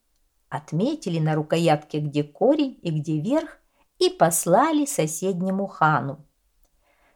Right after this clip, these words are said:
Соседний хан, увидев, что определили правильно, пришёл в ярость. «Как это, мол, могут быть люди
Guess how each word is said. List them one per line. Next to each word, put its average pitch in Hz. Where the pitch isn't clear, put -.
Соседний 151
хан, 254
увидев, 175
что -
определили 185
правильно, 170
пришёл 160
в 170
ярость. 233
«Как 202
это, 170
мол, 160
могут 175
быть 160
люди 247